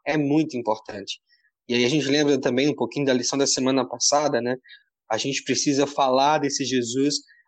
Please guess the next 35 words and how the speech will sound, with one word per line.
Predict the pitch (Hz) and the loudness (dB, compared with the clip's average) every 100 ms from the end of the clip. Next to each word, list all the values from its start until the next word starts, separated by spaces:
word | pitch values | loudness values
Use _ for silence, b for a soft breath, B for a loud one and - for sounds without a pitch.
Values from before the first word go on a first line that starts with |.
| - | -6
a | |
gente | 123 127 | -4 -2
precisa | 139 160 | 0 2
se | 147 151 | 2 2
relacionar | 143 147 151 - 143 139 156 208 - | 4 4 2 0 0 2 2 2 0
com | 196 | -4
pessoas | - 151 - 180 175 - b b _ _ | -4 -4 0 2 0 -4 b b _ _
para | 139 | -2
que | 127 170 | 0 2
o | |
Espírito | 165 - 185 185 | 2 0 -2 -2
Santo | - 190 202 190 - | 0 0 0 -8 -4
crie | 180 196 220 | 0 0 2
essa | - 175 180 165 | 2 0 2 4
oportunidade | 170 233 - 220 - - 190 180 151 147 156 147 165 B B _ | 4 4 0 -2 -2 -4 -2 0 2 4 4 0 -6 B B _
de | 139 | -14
falar | 139 151 143 147 143 | -2 2 4 2 0
de | 135 | -4
Jesus. | 139 123 120 113 - - _ _ _ _ _ | -2 -2 -4 -4 -6 -8 _ _ _ _ _
Se | - 156 | -2 0
envolver | 143 151 151 135 131 175 190 - | 2 4 2 2 2 4 2 0
com | - 151 139 165 - _ 135 | -2 0 0 -2 -10 _ -6
a, | 107 | -4
a | - - - | -6 -10 -4
causa | 147 170 160 139 | 2 2 2 0
de | 127 | 0
Jesus | 127 - 160 | -2 0 0
ou | 127 120 | 0 -2
com | 143 139 | -2 0
o | |
Evangelho | 135 127 123 117 131 160 143 120 - _ _ _ | 0 0 -2 0 2 4 2 -2 -6 _ _ _
não | 147 214 | 0 0
é | |
só | 202 - 165 160 135 | 0 2 4 4 2
ficar | - 127 - 143 135 117 | 0 -6 0 2 2 0